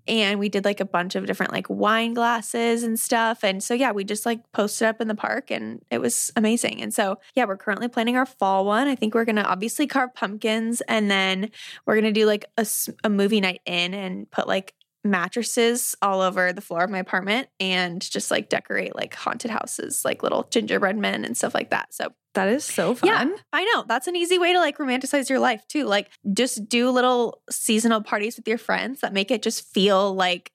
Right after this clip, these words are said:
Speaker 1: the f-, season that you're in. I love that.
Speaker 2: Yeah, and then you can look back on it and be like, "Oh, I remember when we did this,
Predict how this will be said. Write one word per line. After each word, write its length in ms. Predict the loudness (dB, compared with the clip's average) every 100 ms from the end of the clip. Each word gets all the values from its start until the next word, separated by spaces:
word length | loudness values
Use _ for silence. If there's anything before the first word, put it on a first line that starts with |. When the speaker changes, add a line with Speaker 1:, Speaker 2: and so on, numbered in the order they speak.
| -2
Speaker 1:
the 60 | -2
f-, 180 | -2
season 400 | -8 -4 0 0
that 140 | 0 0
you're 100 | -2
in. 480 | -2 -2 -2 -4 -6 -12
I 80 | -12
love 200 | -12 -12
that. 160 | -14 -14 _ 0
Speaker 2:
Yeah, 240 | 2 4 2
and 80 |
then 100 | 4
you 80 | 4
can 160 | 4 2
look 220 | 0 0
back 240 | -4 -2
on 160 | 0 0
it 100 | 2
and 120 | 2
be 80 | 2
like, 200 | 0 -2 -2
"Oh, 100 | 0
I 40 | 2
remember 300 | 2 2 2
when 140 | 4
we 100 | 4
did 220 | 4 2
this, 260 | 2 0